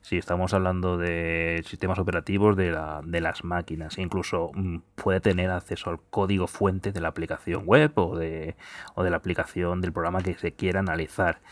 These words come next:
Estos análisis son mucho más profundos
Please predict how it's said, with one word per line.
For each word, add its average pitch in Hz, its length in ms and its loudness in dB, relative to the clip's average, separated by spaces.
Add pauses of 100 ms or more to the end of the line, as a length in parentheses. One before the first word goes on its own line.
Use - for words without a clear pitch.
(340)
Estos 104 360 2
análisis 104 240 4
son 107 140 6
mucho 101 360 4
más 90 240 -2
profundos 117 1000 0